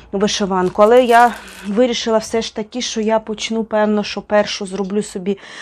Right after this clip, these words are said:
ту блакитну з білим, але єдино в білій, в блакитній мені не дуже подобається там друк, але я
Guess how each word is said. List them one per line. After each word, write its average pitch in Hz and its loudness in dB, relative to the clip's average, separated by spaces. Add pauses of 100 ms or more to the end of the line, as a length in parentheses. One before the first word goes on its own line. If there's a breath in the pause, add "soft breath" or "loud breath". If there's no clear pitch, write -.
(160 loud breath)
ту 220 0
блакитну 214 2
з 190 -8
білим, 247 2
але 202 0
єдино 220 -2
в 202 -4
білій, 233 -6 (320 loud breath)
в 202 -6
блакитній 240 2
мені 226 2
не 220 0
дуже 226 -2
подобається 214 -2
там 208 -2
друк, 247 0
але 208 2
я 214 4